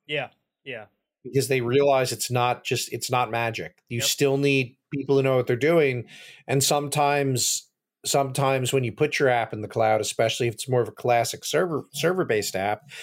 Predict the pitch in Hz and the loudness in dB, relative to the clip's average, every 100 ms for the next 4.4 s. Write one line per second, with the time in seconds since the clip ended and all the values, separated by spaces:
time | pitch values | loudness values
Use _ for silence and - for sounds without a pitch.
0 | - - 139 160 - 156 160 139 131 165 | -18 -4 0 2 2 2 2 -2 0 2
1 | 185 208 - 107 107 123 139 - - 143 | 2 0 0 2 4 2 0 -4 -2 -2
2 | 139 - - 139 143 156 - - 196 - | -2 -8 -8 0 0 0 -2 -2 -2 -2
3 | - - - _ _ _ - 190 - _ | -4 -6 -18 _ _ _ -12 -12 -14 _
4 | _ 160 160 123 | _ 2 2 2